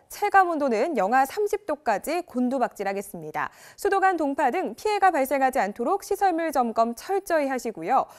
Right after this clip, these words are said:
어느 때보다도 중무장하고 나가셔야겠습니다. 내일 아침 올 겨울 들어 가장 춥겠습니다.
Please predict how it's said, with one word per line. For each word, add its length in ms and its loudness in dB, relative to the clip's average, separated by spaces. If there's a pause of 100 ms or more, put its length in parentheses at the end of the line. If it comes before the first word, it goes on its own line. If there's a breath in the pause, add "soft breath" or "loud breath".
(100)
어느 320 4
때보다도 800 0
중무장하고 760 -2
나가셔야겠습니다. 920 -6 (500 loud breath)
내일 240 8
아침 360 2
올 360 2
겨울 320 0
들어 220 2
가장 440 -4
춥겠습니다. 880 -2